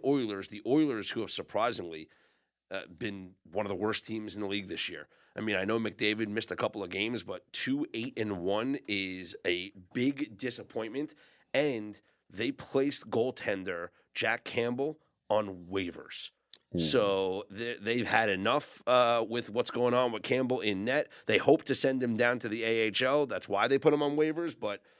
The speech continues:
Speaker 1: I mean, they're, they're, they're, they're, they're making a shift here in Edmonton, and I think they respond tonight with a big win over the Sharks. That win over the Flyers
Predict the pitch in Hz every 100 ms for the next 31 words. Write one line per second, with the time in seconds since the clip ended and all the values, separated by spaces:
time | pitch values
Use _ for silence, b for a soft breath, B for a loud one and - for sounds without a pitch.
0 | b b - 104 104 107 123 123 123 -
1 | _ 139 139 143 160 143 160 185 190 165
2 | 135 - 143 - 123 107 110 101 101 92
3 | 101 101 B B 113 117 117 120 - 110
4 | 98 - 135 110 98 95 - - 107 95
5 | 98 90 95 82 107 98 98 98 - 101
6 | 95 90 - 113 104 - 113 113 123 110
7 | 101 - 104 101 101 98